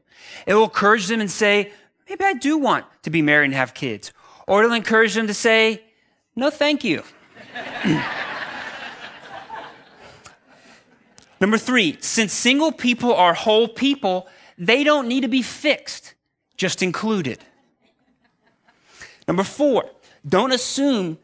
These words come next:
single people don't want to spend time with you and your family. They really do. And they're not busy. I always hear that. "They're too busy." I'm like,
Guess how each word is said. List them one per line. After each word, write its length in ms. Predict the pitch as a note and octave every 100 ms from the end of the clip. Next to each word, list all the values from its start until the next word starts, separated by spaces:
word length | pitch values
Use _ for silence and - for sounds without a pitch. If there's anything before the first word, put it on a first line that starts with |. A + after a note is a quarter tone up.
| -
single 340 | - A#3+ C#4
people 360 | C#4+ G#3 E3+ D#3+
don't 300 | F3+ F#3+ E3+
want 220 | G3+ G#3
to 60 | G#3
spend 320 | - G#3+ G3+
time 380 | - G#3 A3 G#3+
with 200 | G#3+ F3
you 160 | F#3+
and 80 | G3
your 80 | G3+
family. 500 | - A#3+ A#3 E3+ C3 -
They 120 | F#3
really 420 | F3 A3+ B3+ B3
do. 360 | G#3 A#3 D#3+ - - -
And 140 | E3+
they're 60 | G3
not 340 | A3 A#3 D3
busy. 380 | G3+ A#3+ C#3 A2+
I 40 | C#3
always 220 | A3+ -
hear 180 | A3 E3
that. 220 | A2 _ _ _ _ _ -
"They're 140 | F3+
too 200 | - F#3+
busy." 360 | D3+ F#3 A#2 G2+
I'm 80 |
like, 240 | - -